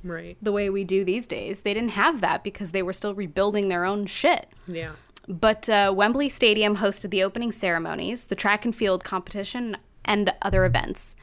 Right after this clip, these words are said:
Speaker 2: There was no Olympic Village. The male athletes were housed at an empty army camp in Uxbridge. I don't know if that's right. Uxbridge?
Speaker 1: Yeah. Good job.
Speaker 2: While the, well, thank you. While the women stayed in dormitories at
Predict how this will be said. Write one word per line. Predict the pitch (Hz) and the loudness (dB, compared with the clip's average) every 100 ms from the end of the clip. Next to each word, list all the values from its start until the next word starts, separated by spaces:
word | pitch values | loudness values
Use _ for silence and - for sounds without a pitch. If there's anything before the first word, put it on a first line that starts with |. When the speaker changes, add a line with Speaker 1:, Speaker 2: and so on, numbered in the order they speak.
| - - - | -20 -20 -8
Speaker 2:
There | 208 196 | -2 0
was | 196 | 0
no | 208 220 330 | 2 4 4
Olympic | 285 220 180 - | 4 2 -2 -2
Village. | - - - - - _ _ - - | -2 0 -2 -4 -14 _ _ -20 -18
The | 170 208 202 196 | -6 -4 -2 0
male | 202 247 285 | 4 4 4
athletes | 214 214 - 214 208 | 2 2 2 -2 0
were | 202 | -2
housed | - 196 196 202 196 - | 0 2 4 2 -2 -2
at | 196 | 0
an | 190 | 0
empty | - 214 247 302 294 302 302 - - 233 | 2 2 2 2 2 0 -4 -12 -4 2
army | 269 294 | 6 6
camp | 233 - 170 196 - | 2 -4 0 0 -2
in | 208 - - | -6 -6 -2
Uxbridge. | 254 - - - 80 240 - - - - - | 0 0 0 2 0 0 -6 -18 -20 -18 -10
I | |
don't | 175 - | -8 -4
know | - | 0
if | - | 2
that's | - - | 2 -2
right. | - - - | -4 -6 -2
Uxbridge? | 233 - - 302 339 - | -2 -2 0 2 2 -2
Speaker 1:
Yeah. | 320 311 - _ - - - - - - - | -6 -6 -10 _ -20 -20 -20 -20 -20 -20 -16
Good | - - | -4 -2
job. | - - | -2 -6
Speaker 2:
While | 214 233 226 | 0 4 4
the, | 233 208 - | 2 -2 -8
well, | - 240 277 | 4 6 6
thank | 330 269 | 4 0
you. | 196 - - - - | -2 -6 -20 -14 2
While | 247 | 4
the | 247 | 6
women | 240 277 381 | 4 4 4
stayed | 359 262 254 | 4 4 4
in | 254 | 4
dormitories | 240 285 285 - 180 151 240 294 - | 4 4 4 2 4 4 4 0 2
at | 196 196 - | 4 4 2